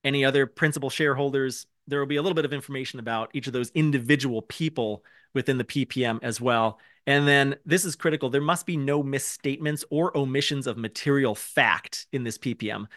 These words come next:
This P P M document, I've seen them a hundred pages. I've seen them two hundred pages long. They're long because they disclose all of the risks associated with investing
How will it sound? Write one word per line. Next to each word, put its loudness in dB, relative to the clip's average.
This 4
P 2
P 2
M 4
document, 0
I've -2
seen 0
them 0
a -6
hundred 0
pages. 0
I've -4
seen -4
them -6
two 0
hundred 0
pages 0
long. 2
They're 2
long 4
because -6
they -6
disclose 0
all 4
of -8
the -12
risks -8
associated 0
with -6
investing -2